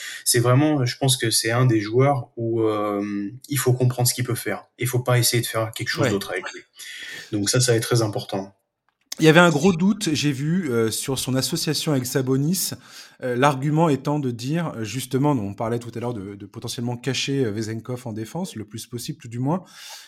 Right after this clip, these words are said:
Speaker 2: et, euh, l'argument était de dire, bah, justement, voilà deux joueurs qui, euh, ne sont pas rapides sur les déplacements latéraux,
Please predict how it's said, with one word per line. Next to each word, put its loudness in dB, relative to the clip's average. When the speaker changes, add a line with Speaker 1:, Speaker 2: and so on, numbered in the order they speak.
Speaker 2:
et, 2
euh, 4
l'argument 2
était 0
de -2
dire, -2
bah, 0
justement, -2
voilà 2
deux 2
joueurs -2
qui, -8
euh, -4
ne -2
sont -6
pas 4
rapides -2
sur -8
les -4
déplacements -6
latéraux, -4